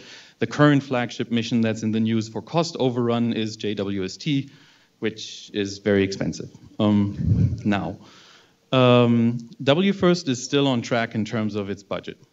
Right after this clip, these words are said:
Um, and also a, a smaller mission which is called spherix. Um, that is an acronym, but I'm spectrometer of something.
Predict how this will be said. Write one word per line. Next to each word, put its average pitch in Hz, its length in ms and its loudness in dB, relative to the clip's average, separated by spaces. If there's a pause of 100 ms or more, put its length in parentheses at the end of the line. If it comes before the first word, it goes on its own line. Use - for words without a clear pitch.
(920)
Um, 123 520 0 (600)
and 147 160 6
also 160 460 4
a, 135 380 4
a 131 40 2
smaller 165 340 2
mission 151 300 2
which 131 120 -2
is 117 120 -10
called 117 220 -2
spherix. 156 680 -6 (600)
Um, 120 560 0
that 131 160 0
is 131 100 2
an 131 100 6
acronym, 123 540 4
but 110 360 -4
I'm 110 480 -4
spectrometer 120 960 -2
of 110 160 -8
something. 104 480 -8